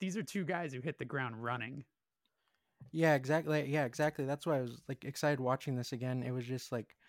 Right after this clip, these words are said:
Speaker 2: oh yeah, you see, like, all, like, the still roughness around their neck, you know, like,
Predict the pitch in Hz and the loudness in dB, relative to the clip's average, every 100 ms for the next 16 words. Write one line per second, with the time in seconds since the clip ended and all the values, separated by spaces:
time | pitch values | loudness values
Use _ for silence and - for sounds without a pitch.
0 | - _ - 156 147 147 131 139 - 170 | -20 _ -4 0 2 2 2 -2 0 2
1 | 151 127 123 139 135 127 113 - _ _ | 4 2 2 2 2 -2 -4 -10 _ _
2 | _ _ - 139 - 170 135 127 135 - | _ _ -6 -4 2 4 4 4 2 2
3 | 139 - 135 131 127 127 120 127 127 - | 0 0 0 2 2 2 2 0 -2 -2
4 | 131 131 127 127 127 120 | 0 2 0 -2 -4 -6